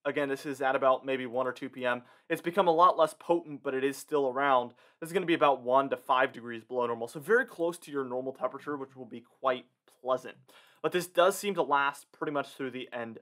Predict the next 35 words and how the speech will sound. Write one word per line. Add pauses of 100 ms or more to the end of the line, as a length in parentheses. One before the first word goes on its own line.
of
September. (960)
All
right,
now
let's
move
on
and
take
a
look
at
some
actual
temperatures. (500)
This
is
the
high
temperatures
expected
today,
and
we've
been
dealing
with
a
lot
of
hot
temperatures,
mostly
eighties